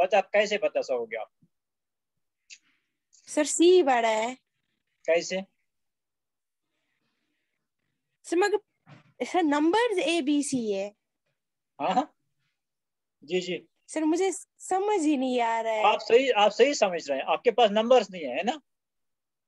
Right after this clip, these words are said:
Speaker 2: जी सर, नंबर्स नहीं है ना?
Speaker 1: नंबर्स नहीं, आप कैसे बता सकोगे? ठीक है, तो आप कोई लॉजिक बता सकते हो जिससे हम ये प्रूव कर सकें कि इनमें कौन सबसे बड़ा है?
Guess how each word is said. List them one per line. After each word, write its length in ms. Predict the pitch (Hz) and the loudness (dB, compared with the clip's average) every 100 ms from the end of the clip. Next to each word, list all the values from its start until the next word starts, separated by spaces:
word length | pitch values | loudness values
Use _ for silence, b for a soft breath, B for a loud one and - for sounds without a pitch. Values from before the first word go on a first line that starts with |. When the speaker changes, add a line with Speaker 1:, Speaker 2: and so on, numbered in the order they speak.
| _ _ _ 240 | _ _ _ -20
Speaker 2:
जी 280 | 226 294 359 | -6 -4 -2
सर, 140 | 392 | -2
नंबर्स 460 | 311 359 415 427 339 | -2 -2 -2 0 0
नहीं 240 | 349 370 | 0 0
है 100 | 302 | -4
ना? 200 | 294 403 - _ _ _ - | -6 -8 -12 _ _ _ -8
Speaker 1:
नंबर्स 400 | 185 226 247 202 | -4 2 2 2
नहीं, 100 | 214 | 2
आप 180 | 208 202 | 2 4
कैसे 260 | 214 208 226 | 2 2 0
बता 240 | - 285 | 2 0
सकोगे? 320 | 262 247 214 | -2 -6 -8
ठीक 220 | - 165 202 | -8 -6 -4
है, 60 | 202 _ _ _ _ - - _ _ _ | -6 _ _ _ _ -20 -20 _ _ _
तो 60 | 254 | 0
आप 480 | 262 254 277 302 - _ _ _ | 0 2 4 4 0 _ _ _
कोई 180 | 202 262 | 2 4
लॉजिक 300 | 277 262 285 254 | 6 6 6 4
बता 220 | 226 294 | 4 4
सकते 280 | - 254 269 | 4 2 2
हो 60 | 233 | 2
जिससे 240 | 220 247 | 2 -2
हम 120 | 226 | 0
ये 140 | 240 254 | 2 0
प्रूव 320 | _ 240 247 | _ -8 -4
कर 180 | 233 190 | -2 -2
सकें 240 | 214 220 | -4 -8
कि 80 | 226 | -12
इनमें 280 | 247 214 214 | -12 -6 -6
कौन 220 | 208 208 190 | -4 -6 2
सबसे 300 | 180 170 175 | 0 2 -4
बड़ा 220 | 143 127 | -2 -4
है? 100 | 107 | -6